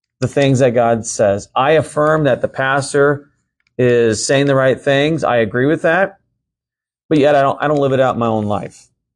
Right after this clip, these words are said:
I agree that we should help the homeless. We should feed them, clothe them, but I'm not gonna, I'm, I'm not gonna lift a finger to do it. I agree that it's right, but I'm not gonna do anything about it.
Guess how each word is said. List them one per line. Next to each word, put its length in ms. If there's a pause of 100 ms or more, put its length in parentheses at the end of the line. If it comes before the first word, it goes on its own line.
(1200)
I 120
agree 440
that 140
we 140
should 520 (1300)
help 280
the 100
homeless. 680 (1300)
We 80
should 200
feed 300
them, 180
clothe 260
them, 140
but 60
I'm 120
not 220
gonna, 240
I'm, 120
I'm 280
not 120
gonna 100
lift 140
a 40
finger 220
to 80
do 160
it. 200 (840)
I 100
agree 200
that 140
it's 160
right, 260
but 60
I'm 80
not 160
gonna 100
do 60
anything 180
about 240
it. 200